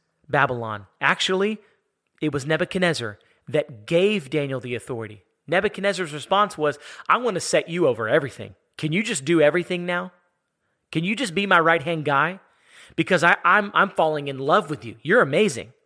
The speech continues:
Your God must be the true God. I want to give you the keys to the kingdom." I believe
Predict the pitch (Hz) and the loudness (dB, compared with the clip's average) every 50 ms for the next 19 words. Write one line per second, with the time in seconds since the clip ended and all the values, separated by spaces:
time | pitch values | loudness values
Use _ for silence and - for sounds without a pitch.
0 | _ _ _ _ _ _ _ _ _ _ _ _ _ _ _ _ - 135 160 240 | _ _ _ _ _ _ _ _ _ _ _ _ _ _ _ _ -6 0 0 0
1 | 269 185 185 196 208 202 180 165 156 - - 175 147 143 - - 180 175 127 160 | 2 2 2 4 4 4 2 0 -2 -2 -4 -6 -6 -6 -4 -2 -4 -2 0 0
2 | 156 139 123 113 - - 156 170 226 233 233 190 180 143 147 175 160 139 160 175 | 0 2 0 -2 -2 0 2 2 2 2 0 -4 -4 -2 -2 -2 -2 -2 -6 -6
3 | 165 147 - - - 196 208 185 - - 165 175 165 - 165 156 143 123 113 92 | -6 -6 -8 -8 -6 -6 -6 -6 -8 -8 -8 -8 -2 -2 -2 -2 -2 -4 -8 -10
4 | 90 _ _ _ _ _ _ _ _ _ _ _ _ _ _ _ - - - - | -12 _ _ _ _ _ _ _ _ _ _ _ _ _ _ _ -20 -20 -20 -20
5 | - - 170 180 226 226 180 196 175 156 151 143 139 147 156 - _ | -4 2 4 4 4 4 2 2 0 0 -2 -4 -4 -6 -8 -10 _